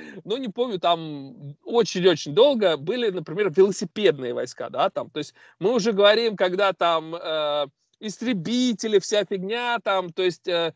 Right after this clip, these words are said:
а, по-моему, это были восьмидесятые года, да, там... э, м, когда закрывали уже, ну, начали закрывать велосипедные войска, да, там, ну, типа, отрабатывать велосипедный <laughs> манёвр. Вот, поэтому, как бы,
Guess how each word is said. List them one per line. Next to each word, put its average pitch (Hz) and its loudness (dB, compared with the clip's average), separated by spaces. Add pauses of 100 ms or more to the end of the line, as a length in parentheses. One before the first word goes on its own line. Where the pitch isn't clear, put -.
(320)
а, 151 -2
по-моему, 240 0
это 208 -2
были 185 0
восьмидесятые 185 2
года, 135 -2
да, 175 0
там... 139 -4
э, - -14
м, 139 -6 (460)
когда 170 4
закрывали 170 4
уже, 135 -6
ну, 165 -10
начали 160 -10
закрывать 147 -4
велосипедные 143 -2
войска, 196 -2
да, 175 2
там, 135 -2 (280)
ну, 220 2
типа, 202 4
отрабатывать 208 4
велосипедный 196 0
<laughs> 208 -6
манёвр. 247 6 (2250)
Вот, 196 4
поэтому, 220 0
как 196 -4
бы, 165 0